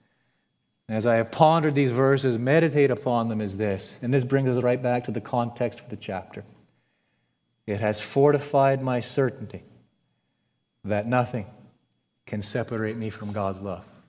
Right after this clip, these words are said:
It has fortified my certainty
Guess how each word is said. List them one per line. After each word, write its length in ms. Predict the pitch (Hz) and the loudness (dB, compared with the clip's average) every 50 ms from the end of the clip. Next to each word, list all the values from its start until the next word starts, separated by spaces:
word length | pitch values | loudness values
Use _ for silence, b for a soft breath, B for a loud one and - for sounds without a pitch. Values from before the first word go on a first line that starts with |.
| _ _ _ _ _ _ _ _ _ _ _ _ _ _ _ _ _ _ _ _ _ _ _ - | _ _ _ _ _ _ _ _ _ _ _ _ _ _ _ _ _ _ _ _ _ _ _ -6
It 160 | 120 113 107 | -4 -4 -2
has 240 | 95 113 110 110 - | 0 0 -2 -2 -4
fortified 920 | - - - 127 139 147 147 165 151 139 - - 143 139 139 135 131 127 | -6 -6 -2 0 0 0 0 -2 -6 -6 -6 -4 -2 -2 -2 -2 -2 -4
my 200 | 120 117 117 113 | -4 -4 -4 -6
certainty 640 | 101 - - - 120 113 101 - 98 90 - 85 - | -8 -8 -8 -6 -6 -6 -6 -8 -12 -12 -14 -16 -16